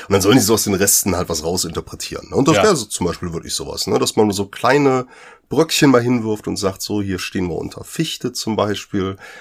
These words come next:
Speaker 1: Was könnte man denn da erwarten?“ und so, ne? Also, dass man so ein bisschen Transferleistung da noch rauspresst.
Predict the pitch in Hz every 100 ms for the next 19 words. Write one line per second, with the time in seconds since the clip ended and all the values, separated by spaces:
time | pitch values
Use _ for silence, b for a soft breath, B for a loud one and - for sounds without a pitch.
0 | B 85 - - 123 123 101 101 95 95
1 | 90 87 82 82 85 85 - 85 90 -
2 | 98 165 - 101 101 - 95 92 92 95
3 | - - 90 - 95 87 82 - 78 73
4 | - 80 - - - -